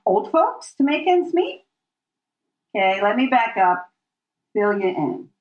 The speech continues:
My mom, she's eighty-one, recent-, recently became a widow, then had two heart attacks and a stroke.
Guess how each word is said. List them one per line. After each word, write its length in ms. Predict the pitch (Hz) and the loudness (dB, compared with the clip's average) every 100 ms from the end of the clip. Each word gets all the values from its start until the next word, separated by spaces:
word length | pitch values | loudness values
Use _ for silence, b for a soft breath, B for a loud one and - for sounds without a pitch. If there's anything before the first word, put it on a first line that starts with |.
| _ _ _ _ _ _ | _ _ _ _ _ _
My 180 | - 247 | 2 2
mom, 380 | 240 - - - _ _ _ _ _ _ _ | 2 0 -4 -14 _ _ _ _ _ _ _
she's 220 | - 330 | -2 0
eighty-one, 580 | 349 359 320 294 - - _ _ _ _ _ - | 2 2 2 0 0 -8 _ _ _ _ _ -2
recent-, 600 | 330 370 370 262 262 - _ | 0 0 0 2 0 -2 _
recently 520 | 240 392 - 269 226 202 | -2 -2 -2 -2 -2 -2
became 300 | 208 233 226 | 0 0 0
a 100 | 180 | 0
widow, 440 | 160 131 143 - _ _ 269 | -2 -2 -2 -6 _ _ 0
then 140 | 294 | 2
had 240 | 320 277 | 2 0
two 240 | 277 339 359 | 0 0 2
heart 240 | 262 214 | 2 0
attacks 480 | 202 214 196 196 - _ _ - | -2 -2 -2 -4 -14 _ _ -2
and 140 | 214 | 0
a 140 | 208 - | -2 -4
stroke. 320 | - - | -8 -10